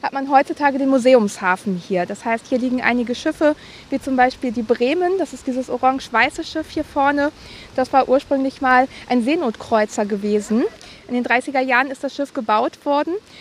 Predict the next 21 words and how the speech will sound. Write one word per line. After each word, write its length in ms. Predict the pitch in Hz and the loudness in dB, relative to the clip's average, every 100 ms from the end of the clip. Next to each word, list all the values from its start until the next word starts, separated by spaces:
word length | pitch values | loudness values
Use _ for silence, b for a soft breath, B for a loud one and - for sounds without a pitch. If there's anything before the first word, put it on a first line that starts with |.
| B | B
und 140 | - 262 | -8 -4
dann 120 | 269 | -2
hatte 200 | 277 285 | -4 -4
man 160 | 254 269 | -4 -6
das 120 | - | -6
in 100 | 254 | -6
den 80 | 247 | -4
fünfziger 400 | 285 - 277 262 | -6 -6 -4 -2
Jahren 360 | 254 233 269 | 0 0 0
zum 140 | - - | -4 -4
ersten 300 | 254 254 254 | -4 -4 -6
Versuchskreuzer 960 | 269 226 311 - - - 196 190 196 | -6 -4 -4 -6 -8 0 0 0 -6
von 180 | 185 220 | -4 -2
der 100 | 220 | -2
Deutschen 360 | 220 233 - 233 | 0 -2 0 -2
Gesellschaft 560 | 226 226 254 262 240 | 2 2 2 -2 -4
zur 100 | - | -4
Rettung 240 | 233 233 233 | -4 -4 -6
Schiffbrüchiger 680 | - 277 - 233 226 233 - | -6 -8 -6 -6 -4 -4 -2
umgebaut 580 | 294 220 190 180 185 - | -2 -2 -2 -2 -4 -6
gehabt. 400 | 180 170 - | -6 -6 -6